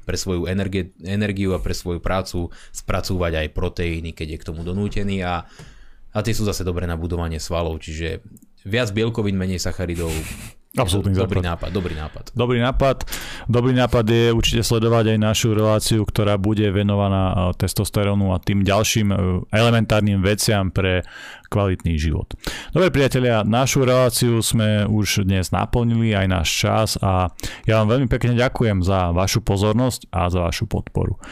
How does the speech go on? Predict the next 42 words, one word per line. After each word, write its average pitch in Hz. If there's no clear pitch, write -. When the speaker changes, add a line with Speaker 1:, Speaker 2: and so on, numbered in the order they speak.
Speaker 2:
Dnes 127
tu 131
so 120
mnou 120
bol 107
Milan 135
Mazurek. 120
Speaker 1:
Ďakujem 151
veľmi 139
pekne 156
všetkým 143
našim 123
divákom, 151
že 127
ste 135
to 131
s 120
nami 113
vydržali. 139
Verím 127
tomu, 127
že 117
sa 117
vám 110
relácia 107
páčila. 139
Teším 120
sa 104
na 104
ďalšiu 131
sobotu, 123
dokonca 110
hneď 98
na 87
dve 90
relácie. 131
To 120
bude 110
jednoducho 98
deň 110
nabitý 120
pozitívnymi 110